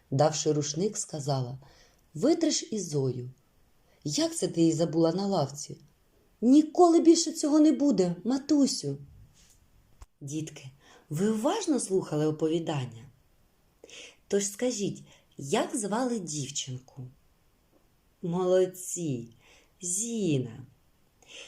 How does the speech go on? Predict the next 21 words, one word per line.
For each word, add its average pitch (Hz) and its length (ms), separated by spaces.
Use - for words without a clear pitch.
А 165 120
що 269 340
побачила 170 600
Зіна 165 300
на 160 160
лавці? 143 680
Так, 156 520
ляльку. 156 680
Як 190 280
же 226 140
звали 247 520
ляльку, 147 400
дітки? 143 460
Молодці, 214 760
Зоя. 160 640
А 139 100
скажіть, - 520
від 196 220
чого 302 340
Зіна 196 320
заплакала? 135 840